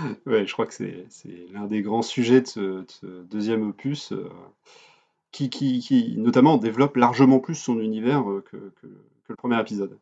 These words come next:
Euh, dans, dans The Last of Us deux, les infectés, euh, finalement, euh, ils sont plutôt à la marge, hein.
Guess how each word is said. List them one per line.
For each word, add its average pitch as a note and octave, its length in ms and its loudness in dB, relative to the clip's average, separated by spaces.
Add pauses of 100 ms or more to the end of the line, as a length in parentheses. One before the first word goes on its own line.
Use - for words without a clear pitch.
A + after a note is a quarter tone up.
(1160)
Euh, - 300 -14
dans, A#2+ 260 2
dans A#2+ 140 2
The A#2 80 0
Last C#3 240 4
of C3 120 -2
Us A#2 160 2
deux, D3 140 2
les A#2+ 200 4
infectés, A2+ 400 0
euh, A#2 140 0
finalement, A2 500 0
euh, F#2+ 120 -6 (320)
ils - 40 -20
sont - 100 -16
plutôt A#2 200 -2
à A2 40 4
la G#2+ 100 2
marge, G2 280 -2
hein. F#2 100 -12